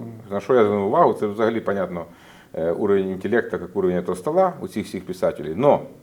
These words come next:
питання в іншому. Я подивився під постом цього псевдоблогера, якогось непонятної шапки, гавкаючи по, про Одесу, подивився коментарі. От є фотографія, великим,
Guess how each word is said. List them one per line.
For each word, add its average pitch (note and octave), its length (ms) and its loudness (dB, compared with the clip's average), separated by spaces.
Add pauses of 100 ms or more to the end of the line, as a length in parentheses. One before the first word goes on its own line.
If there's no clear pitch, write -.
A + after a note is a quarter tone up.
(520)
питання G3+ 440 4
в - 20 2
іншому. F2 480 0
Я F#3+ 140 4
подивився D#3 640 4
під - 240 -8
постом G#2 420 -2
цього F2+ 220 0
псевдоблогера, F2 960 -2 (340)
якогось - 220 -12
непонятної D2+ 480 -10
шапки, D#2 300 -4
гавкаючи D2 360 -10
по, D2 160 -8 (140)
про E2 100 -6
Одесу, F#2+ 320 -6 (520)
подивився C#3+ 800 4 (180)
коментарі. G#3 480 -2 (840)
От F#3 260 6
є C#3+ 140 4
фотографія, G2 680 2
великим, F2+ 500 0